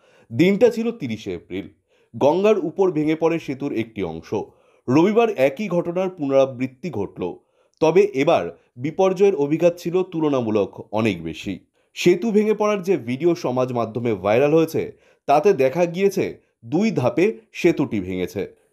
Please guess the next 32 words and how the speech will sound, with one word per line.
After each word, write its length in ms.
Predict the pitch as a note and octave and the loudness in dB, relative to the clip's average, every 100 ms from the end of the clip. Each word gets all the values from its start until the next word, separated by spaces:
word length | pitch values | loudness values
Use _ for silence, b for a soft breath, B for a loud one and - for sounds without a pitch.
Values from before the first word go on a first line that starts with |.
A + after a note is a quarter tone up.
| _ | _
সেতুর 460 | - D#3+ E3+ A#3 A#3 | 2 2 4 0 0
একেবারে 460 | C3 C#3 G#3 G#3 G#3 | 0 2 2 4 2
মাঝখান 480 | D#3+ D3+ - F#3 | 2 -2 -2 -4
থেকে 320 | F3+ F3+ F#3+ F#3 | -2 -4 -2 -2
ডান 340 | A#2+ A#2+ C#3 | 2 2 0
দিকের 240 | D3+ D#3+ D#3+ - | -2 -4 -4 -2
অংশ 340 | A#2+ D3 - F#3 - | -2 -2 -2 -2 0
আগে 300 | G#2+ A2+ B2+ | 0 2 0
জলে 280 | A2+ G#2 | 0 0
মিশে 260 | G2 F#2+ C3 | 0 -2 -2
যায়, 220 | B2+ E3+ G3 b b | 0 0 -4 b b
তারপর 540 | C3+ D3 E3+ D3+ E2 D#2+ | 2 2 4 0 0 -4
বাদিকের 520 | G2+ C#3 E3 G#3 F#3+ | 0 0 0 -2 -4
স্তম্ভগুলিও 920 | - - D3+ D#3+ F#3 F#3 F#3+ G2+ D#2+ b b | -4 -2 -2 0 0 0 -2 -2 -4 b b
আর 200 | - A2+ | 0 0
ভারসাম্য 640 | G2 G#2+ C3 C3 E3 D#3+ - | 0 0 0 0 -2 0 0
বজায় 260 | G#2 G2 G2 | 2 2 0
রাখতে 260 | F#2 - | -2 -6
পারেনি। 440 | F#2+ F2+ F2 F#2 F#2 _ _ _ _ _ | -8 -6 -4 -4 -8 _ _ _ _ _
গোটা 380 | A#2+ D#3+ F3 A3 | 2 2 4 2
সেতুটি 540 | F#3 E3 D3+ G3 C3+ E2 | 2 -4 -4 -6 -6 -8
মিশে 300 | F2 B2 F3+ | -8 -6 -6
গিয়েছে 320 | D#3 E3+ G3+ | -4 -4 -2
গঙ্গায়। 440 | C#3 F2 E2 E2+ - _ _ _ _ _ _ | -2 -2 -2 -6 -8 _ _ _ _ _ _
স্থানীয় 460 | - D3+ D#3 A3 B3+ | -6 0 2 2 4
প্রশাসন 400 | A3+ G#3+ G#3+ A3+ | 2 2 -2 -4
সূত্রে 320 | F#3+ F3+ F3+ | -4 -2 -4
খবর, 420 | F3+ D#3 C#3 F2 - b b | -2 -2 -2 -4 -10 b b
এই 140 | A#2+ | -4
সেতু 360 | B2+ - D#3+ A3+ | 0 0 0 2
নির্মাণের 440 | G#3 G3 G3 G3+ | 0 2 4 2
জন্য 460 | D#3+ C#3 B2+ F3 | 2 0 2 -2